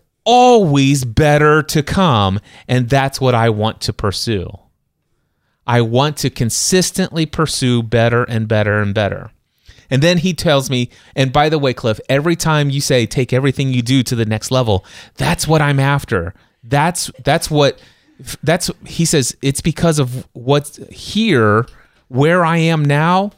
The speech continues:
I know it could be better." And I'm like, Oh,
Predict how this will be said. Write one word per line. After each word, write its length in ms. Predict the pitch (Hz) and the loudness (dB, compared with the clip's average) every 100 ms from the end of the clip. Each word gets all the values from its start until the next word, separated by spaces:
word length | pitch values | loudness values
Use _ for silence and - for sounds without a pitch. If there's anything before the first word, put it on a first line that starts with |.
| _ - 131 | _ -10 -2
I 180 | 143 | 0
know 280 | 131 135 139 | 2 4 2
it 120 | 135 - | 0 -4
could 300 | - 147 113 | -2 -2 -2
be 140 | 123 | -10
better." 680 | 101 107 107 92 71 - - _ _ _ _ _ _ _ _ _ _ _ _ _ _ | -4 -2 -2 -4 -8 -14 -20 _ _ _ _ _ _ _ _ _ _ _ _ _ _
And 120 | 127 | -6
I'm 120 | 147 135 | -4 -2
like, 220 | 113 - | -4 -6
Oh, 1040 | - 151 160 151 139 123 110 95 82 101 | -8 -2 2 4 4 2 2 -2 -6 -14